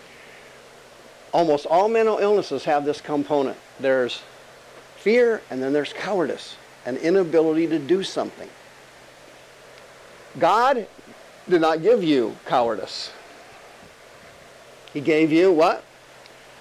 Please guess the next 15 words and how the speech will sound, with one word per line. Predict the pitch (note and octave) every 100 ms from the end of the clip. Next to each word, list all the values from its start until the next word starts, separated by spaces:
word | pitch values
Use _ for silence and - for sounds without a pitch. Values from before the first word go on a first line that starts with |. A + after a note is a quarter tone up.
| - -
Supernatural | - G3+ G3+ F#3+ F3+ F3 F3 D3+
power, | - D#3+ F3+ G#3 A#3 C4+ - - - - - - - - -
unconditional | F#3 G3+ G#3 F#3 D#3 D3+ E3+ D#3+ C3+ B2
love, | D3+ G3 G3 F3 - - - - - - - - - - - - - - -
sophronios, | C#3+ C#3 C#3 C3 - A2+ - - - B2+
and | B2+ A#2 - - A#2+
a |
mind | C3 D3+ F3 F3+ C#3+
that | A#2+
works | C3+ D#3+ -
in | B2+
an | A#2 A#2+
orderly, | D#3+ F3 D#3+ D3+ D3+ D3 - - - - - -
constructive | A#2 A#2 - C3+ - B2+ A2
fashion. | - - - A#2 G#2+ -